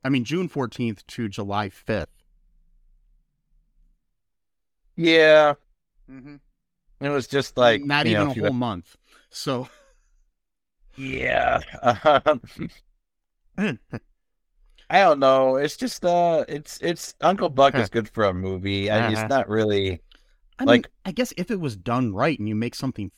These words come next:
Speaker 1: funny out of it. The, the problem the first attempt had was that they killed off the parents
Speaker 2: <laughs> I know.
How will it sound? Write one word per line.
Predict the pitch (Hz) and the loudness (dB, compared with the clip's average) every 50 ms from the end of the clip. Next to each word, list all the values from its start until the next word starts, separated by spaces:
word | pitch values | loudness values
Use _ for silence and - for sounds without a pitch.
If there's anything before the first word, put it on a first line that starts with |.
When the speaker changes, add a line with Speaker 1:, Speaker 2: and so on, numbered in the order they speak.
| _ - | _ -8
Speaker 1:
funny | 120 139 160 139 107 98 | -6 -4 -2 -2 -2 -4
out | 90 85 87 | -4 -6 -8
of | 87 85 | -8 -8
it. | 95 90 - _ _ _ _ _ _ _ _ _ _ - | -10 -12 -12 _ _ _ _ _ _ _ _ _ _ -6
The, | 143 135 | -4 -4
the | 123 139 135 | -4 -4 -6
problem | - 175 185 196 202 202 190 160 131 | -4 -2 -2 -2 -2 -2 -2 -4 -4
the | 120 | -4
first | - - - 156 175 208 - - - _ _ _ _ - | -6 -8 -6 -6 -6 -6 -8 -10 -18 _ _ _ _ -6
attempt | - 117 - - 127 113 107 - - | -6 -6 -4 -4 -6 -6 -6 -6 -8
had | - 110 101 98 98 98 98 98 - - _ _ _ _ _ _ _ _ _ _ _ _ _ _ _ _ _ _ _ _ _ | -8 -6 -4 -4 -4 -4 -6 -8 -10 -14 _ _ _ _ _ _ _ _ _ _ _ _ _ _ _ _ _ _ _ _ _
was | - 117 117 123 120 113 104 | -10 -4 -2 -2 -2 -2 -4
that | - 120 113 - | -4 -6 -6 -4
they | 120 104 | -8 -10
killed | - - - - 160 175 170 143 135 | -10 -10 -10 -6 -4 -4 -2 -2 -2
off | 131 139 135 _ | -2 -2 -4 _
the | - 110 | -10 -12
parents | - - - 123 131 123 98 87 87 - - - - - _ _ _ _ _ _ _ _ _ _ | -12 -12 -10 -8 -6 -6 -6 -8 -10 -12 -16 -18 -20 -20 _ _ _ _ _ _ _ _ _ _
Speaker 2:
<laughs> | _ _ - - _ _ _ _ _ - | _ _ -20 -20 _ _ _ _ _ 2
I | 240 208 - - | 2 2 2 4
know. | 202 180 151 - - 165 151 135 117 - | 4 4 6 6 6 6 6 4 2 -2